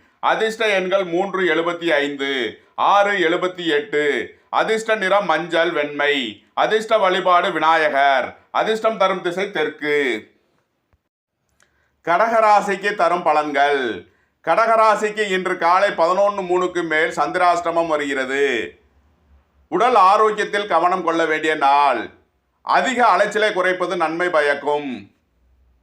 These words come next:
உத்தியோகம், தொழிலில்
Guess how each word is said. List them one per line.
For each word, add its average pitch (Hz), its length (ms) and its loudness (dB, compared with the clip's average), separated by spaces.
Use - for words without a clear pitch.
உத்தியோகம், 233 640 0
தொழிலில் 190 840 -4